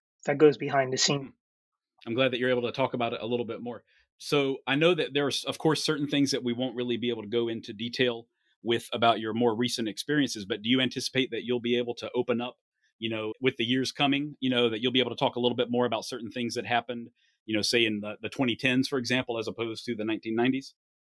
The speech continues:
Speaker 1: You know, I, I, I do. I think it, it was, you know, from the beginning, from planning to,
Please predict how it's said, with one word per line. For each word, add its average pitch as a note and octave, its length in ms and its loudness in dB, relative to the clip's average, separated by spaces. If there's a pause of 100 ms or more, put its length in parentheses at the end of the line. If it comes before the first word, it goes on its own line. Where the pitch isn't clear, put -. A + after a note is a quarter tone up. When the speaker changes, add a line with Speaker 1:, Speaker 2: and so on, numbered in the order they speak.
(1600)
Speaker 1:
You A3+ 100 0
know, A3+ 160 4
I, A3+ 180 -4 (100)
I, G#3+ 180 4 (100)
I A3+ 80 2
do. F3 260 2 (140)
I F3 60 0
think G3 220 0
it, F#3+ 200 0
it F3+ 80 4
was, D#3+ 340 0
you F#3+ 80 2
know, D#3+ 100 6
from - 600 -2
the E3 100 2
beginning, E3 400 4
from D#3+ 240 -2
planning D#3+ 600 2 (580)
to, D#3 140 4